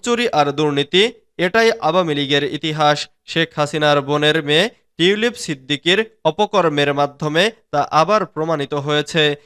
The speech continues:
ইয়াসিন ফেরদৌস মুরাদ বলেন, বিএনপি ক্ষমতায় গিয়ে পতিত স্বৈরাচার আওয়ামী লীগের সব শোষণ, বঞ্চনা ও নির্যাতনের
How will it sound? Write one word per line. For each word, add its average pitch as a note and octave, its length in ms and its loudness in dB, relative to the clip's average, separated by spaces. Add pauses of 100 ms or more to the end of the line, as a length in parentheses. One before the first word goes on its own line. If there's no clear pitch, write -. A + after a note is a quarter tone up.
(140)
ইয়াসিন D3+ 400 -2
ফেরদৌস D3 540 -2
মুরাদ C#3+ 380 0
বলেন, C#3+ 300 2 (340)
বিএনপি A3 540 0
ক্ষমতায় D#3+ 560 -2
গিয়ে D3 220 2 (260)
পতিত F3 400 -2
স্বৈরাচার G#3+ 560 0 (100)
আওয়ামী G3 360 0
লীগের G#3+ 320 0
সব C#3 240 -6
শোষণ, F3+ 380 -4 (120)
বঞ্চনা G3 540 0
ও C#3+ 140 -2
নির্যাতনের F#3+ 640 -2